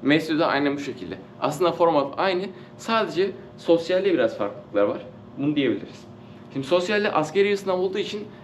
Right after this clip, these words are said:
devlet askeri öğrencilerin genel bilgisinin daha çok tarih bilgisinin daha geniş olmasını istiyor. Mesela M S Ö'de burada Tonloğlu Devleti ile alakalı bir bilgi sorusu varken aynı dönemle alakalı bir soru burada Gazneli Devleti ile alakalı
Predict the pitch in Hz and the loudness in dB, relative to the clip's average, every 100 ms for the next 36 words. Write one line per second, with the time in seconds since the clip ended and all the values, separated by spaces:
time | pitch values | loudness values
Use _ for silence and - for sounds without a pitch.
0 | - 147 147 151 - 143 147 175 180 190 | 0 4 6 4 0 0 2 4 6 6
1 | 170 143 139 139 156 190 - - 123 143 | 4 2 2 2 -2 -6 -8 -14 0 2
2 | 170 160 147 135 185 160 156 156 - 147 | 2 2 2 0 0 4 4 2 -2 2
3 | 143 160 139 - 156 147 147 143 139 135 | 2 2 -4 -4 -2 2 2 2 -2 -6
4 | 123 135 - 185 - - - - 156 190 | -4 -6 -4 -8 -10 -14 -16 -8 4 6
5 | 175 170 165 185 180 185 170 170 185 185 | 6 4 4 6 6 6 2 2 0 0
6 | - - 175 180 175 160 156 160 139 139 | -12 -2 4 6 4 2 0 0 4 4
7 | 139 156 147 135 135 156 151 131 135 - | 4 -2 2 2 2 2 2 2 -2 -2
8 | 143 139 151 165 165 185 - - - - | 0 0 0 -2 -2 -6 -8 -16 -20 -20
9 | - - - - 135 185 202 156 131 147 | -20 -20 -18 -4 2 4 4 2 4 4
10 | 180 170 143 139 131 131 143 - 127 104 | 4 4 2 2 0 -2 0 0 0 -4
11 | 127 175 170 147 165 170 160 135 139 135 | 0 2 4 4 4 2 0 4 4 4
12 | 160 175 165 156 165 190 226 | 0 0 2 2 2 2 2